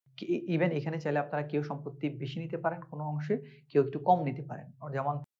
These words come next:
দামি জায়গাটা কেউ একটু কম নিল, কম দামি জায়গাটা একটু বেশি নিল, এভাবে আপনারা বন্টন করতে পারবেন। এবং এই দলিলটাতে নামমাত্র খরচে আপনারা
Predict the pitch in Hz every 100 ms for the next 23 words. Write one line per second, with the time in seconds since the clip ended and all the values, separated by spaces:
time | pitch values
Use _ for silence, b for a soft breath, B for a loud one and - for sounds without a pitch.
0 | - 135 147 160 151 160 151 151 147 147
1 | 147 151 151 147 160 196 160 147 135 127
2 | 127 123 123 131 214 - - - 147 135
3 | 127 117 135 151 151 143 131 143 139 123
4 | 123 - - - - _ _ _ - 123
5 | - - - _ _ - 196 175 151 147
6 | 160 185 156 127 - 135 151 160 139 135
7 | 127 - 135 127 147 - 147 196 -